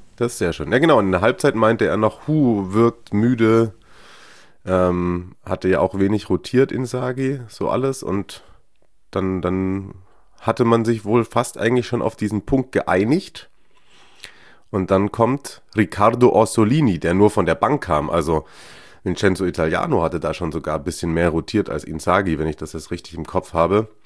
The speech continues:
Ähm, Italiano im Übrigen, glaub ich, so in der vierundfünfzigsten mit Rot geflogen, hat sich da mit Inzagis Co-Trainer angelegt, wobei da Nico dann auch nach dem Spiel meinte, so schlimm war's gar nicht. Aber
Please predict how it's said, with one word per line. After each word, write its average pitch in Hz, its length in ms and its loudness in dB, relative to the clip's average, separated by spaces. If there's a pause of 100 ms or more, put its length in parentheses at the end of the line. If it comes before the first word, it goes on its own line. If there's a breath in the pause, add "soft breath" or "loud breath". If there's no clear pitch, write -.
(280)
Ähm, 80 440 -4
Italiano 87 520 2
im 95 100 2
Übrigen, 95 480 0 (720 soft breath)
glaub 87 180 -2
ich, 80 80 -4
so 90 80 -2
in 82 160 -2
der 82 100 0
vierundfünfzigsten 101 840 0
mit - 160 -2
Rot 113 220 0
geflogen, 123 460 2
hat 98 140 0
sich 92 140 -8
da 92 100 0
mit 87 160 -4
Inzagis 90 460 -2
Co-Trainer 110 500 0
angelegt, 110 480 0
wobei 82 360 -2 (440 loud breath)
da 71 220 -6
Nico 101 320 -2
dann 87 180 -2
auch 78 160 -4
nach 82 160 0
dem 101 120 -4
Spiel - 180 -6
meinte, 85 260 -2
so 85 160 -4
schlimm 80 320 -6
war's 78 320 -4
gar 92 220 -6
nicht. 123 300 -2 (240)
Aber 82 440 0